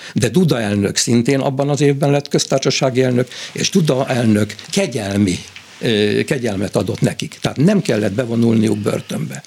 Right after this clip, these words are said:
Most az első lépése Tuskéknak az volt, hogy igen, tessék bemenni a börtönbe. És ez naponta megy, nem kell bemenni, be kell menni. Bemegyünk, nem megyünk be. És mindent meg tudnak ér-, ö, indokolni, mert nincs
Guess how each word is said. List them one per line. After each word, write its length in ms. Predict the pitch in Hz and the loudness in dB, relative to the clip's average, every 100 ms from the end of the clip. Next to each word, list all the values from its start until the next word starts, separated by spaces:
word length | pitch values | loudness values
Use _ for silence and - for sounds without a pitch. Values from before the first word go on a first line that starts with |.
| - - | -14 0
Most 400 | 120 127 202 - | 2 4 2 0
az 120 | 143 | 2
első 320 | 202 190 120 | 2 2 2
lépése 520 | 110 127 117 104 110 - - | 2 0 0 -2 -2 -4 -2
Tuskéknak 500 | 139 - 156 156 147 | 0 0 0 -2 -2
az 140 | 147 | -2
volt, 240 | 156 156 156 - - | 0 -2 -2 -12 -8
hogy 160 | 156 - | -8 -2
igen, 460 | 175 175 160 208 - | 0 2 0 -4 -6
tessék 320 | - 127 120 101 | -4 -2 -2 -2
bemenni 380 | 104 104 101 | 0 2 2
a 60 | 107 | 2
börtönbe. 680 | 107 95 - - 90 85 - - - - - | 0 -4 -6 -6 -4 -6 -10 -12 -14 -14 -14
És 260 | - 165 - | -4 -4 -2
ez 180 | 180 | -2
naponta 540 | 180 190 196 127 117 117 | 2 2 2 0 0 0
megy, 240 | 143 120 - | 0 -2 -2
nem 260 | 135 160 208 | 0 2 0
kell 160 | 240 | 0
bemenni, 420 | 160 139 131 120 | 0 0 2 2
be 220 | 123 - 113 | 0 -4 -6
kell 180 | 110 | -6
menni. 300 | 98 98 98 | -4 -4 -2
Bemegyünk, 640 | 87 127 185 160 131 117 117 - | -2 0 0 2 2 0 -2 -2
nem 220 | 120 123 | -2 0
megyünk 360 | 127 104 117 110 | -2 0 0 0
be. 160 | 98 - | -2 -8
És 160 | - - | -6 -2
mindent 400 | 135 202 185 135 | 2 2 2 0
meg 220 | 135 143 | 0 0
tudnak 340 | 135 123 113 - | -2 0 0 0
ér-, 240 | 127 123 | -2 0
ö, 180 | - 110 | 0 0
indokolni, 720 | 113 123 117 123 120 120 139 147 - | 2 2 2 2 2 2 2 0 -4
mert 320 | 110 87 - | -4 -2 -2
nincs 440 | 104 113 147 151 | 2 4 2 0